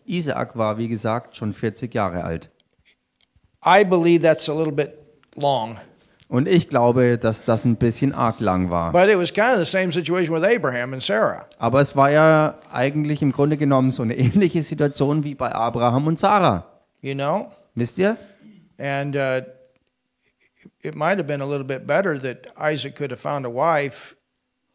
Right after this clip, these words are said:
Speaker 2: before forty.
Speaker 1: Und es wäre vielleicht besser gewesen, wenn, äh, Isaak,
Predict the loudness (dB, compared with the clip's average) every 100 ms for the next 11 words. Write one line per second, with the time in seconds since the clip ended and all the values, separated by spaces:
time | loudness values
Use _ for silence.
0 | -14 -14 -8 -6 -4 -4 -8 -16 _ _
1 | _ -2 -2 -2 -8 -18 _ _ _ -12
2 | -2 0 2 2 2 2 0 2 0 0
3 | -2 0 2 0 2 2 0 2 0 0
4 | 0 0 -2 -6 -20 -20 -2 2 2 2
5 | 2 2 2 0